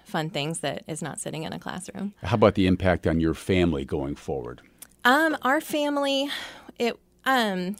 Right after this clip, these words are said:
Speaker 1: we'll be okay. We'll be okay. Um, my concerns, though, are that lots of families will not be. Um, we have the benefit that I am currently a stay-at-home parent running, um, a very small, uh, small business.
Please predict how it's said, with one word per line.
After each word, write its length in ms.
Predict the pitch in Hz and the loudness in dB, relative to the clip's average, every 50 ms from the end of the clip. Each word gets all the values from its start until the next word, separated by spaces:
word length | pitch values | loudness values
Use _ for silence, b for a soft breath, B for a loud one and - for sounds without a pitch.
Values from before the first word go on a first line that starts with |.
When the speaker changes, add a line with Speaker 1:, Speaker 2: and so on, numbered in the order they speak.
| - | -2
Speaker 1:
we'll 160 | - 311 370 | 0 2 4
be 160 | - 440 415 339 | 4 6 6 4
okay. 420 | 320 320 - 180 147 - - 208 - - | 4 2 2 0 2 2 0 -2 -2 -2
We'll 140 | 220 226 | 0 0
be 160 | 214 233 226 214 | 2 2 2 0
okay. 460 | 208 214 - 175 165 156 175 196 190 B B - | 0 0 0 0 0 0 -2 -4 -6 B B -2
Um, 460 | - 202 196 190 185 180 170 170 180 - b b b b b b b 233 | 0 2 2 4 2 2 0 -2 -4 -6 b b b b b b b 0
my 280 | 226 226 226 233 240 | 2 4 4 4 2
concerns, 720 | 247 - 262 226 214 226 - - 233 226 240 247 233 - | 0 0 0 0 0 0 0 0 0 2 2 2 0 0
though, 300 | - 208 190 185 180 180 - | 2 2 2 4 2 2 0
are 320 | - 190 185 180 180 180 165 - | 0 0 2 2 2 0 0 0
that 180 | 185 185 - - | 0 -2 -2 0
lots 260 | 190 180 190 196 - | -2 -2 -2 -2 -4
of 60 | 190 180 | -6 -6
families 420 | - 185 180 180 180 175 170 - | -4 -2 -2 -2 -2 -2 -4 -4
will 100 | 170 165 | -4 -4
not 380 | 165 165 160 160 170 - - 247 | -2 -2 -2 -4 -4 -6 -6 -6
be. 320 | 254 254 262 277 311 320 B B B B - | -4 -2 -2 -2 -4 -6 B B B B -6
Um, 460 | - 202 202 196 190 180 175 175 180 - _ | -4 -2 0 0 0 0 -2 -4 -6 -8 _
we 160 | 208 220 233 | -4 -2 0
have 160 | 247 247 220 202 | 0 0 0 0
the 100 | 202 180 | 0 0
benefit 640 | 190 190 190 190 190 - 190 185 180 170 - 190 | 0 0 -2 -2 -2 0 0 0 0 0 -2 -2
that 240 | 190 175 175 165 - | -2 0 0 0 0
I 100 | - 180 | -2 -2
am 140 | 180 175 175 | -2 -4 -4
currently 380 | 180 - 190 180 - - 180 175 | -4 -4 -4 -4 -4 -4 -6 -6
a 40 | |
stay-at-home 460 | 170 - - 180 175 175 185 180 165 165 | -6 -4 -4 -4 -2 -2 -4 -4 -6 -6
parent 500 | - - 185 160 160 165 170 170 165 - | -6 -6 -6 -6 -6 -6 -6 -8 -8 -6
running, 420 | - 175 165 160 160 160 165 165 - - | -6 -6 -4 -4 -4 -4 -6 -6 -6 -6
um, 320 | - 160 160 139 160 170 - | -6 -4 -4 -4 -6 -6 -6
a 60 | 165 | -6
very 200 | 160 165 156 160 | -4 -4 -4 -6
small, 440 | 175 - - 165 160 156 160 175 b b b b b b b b b b - | -8 -6 -6 -4 -4 -4 -4 -6 b b b b b b b b b b -8
uh, 260 | - 175 170 160 165 | -6 -4 -2 -2 -4
small 260 | 165 - - 190 175 170 | -4 -2 0 0 2 2
business. 500 | 180 170 165 156 147 185 247 240 - | 2 0 0 0 -2 -2 -2 -2 -4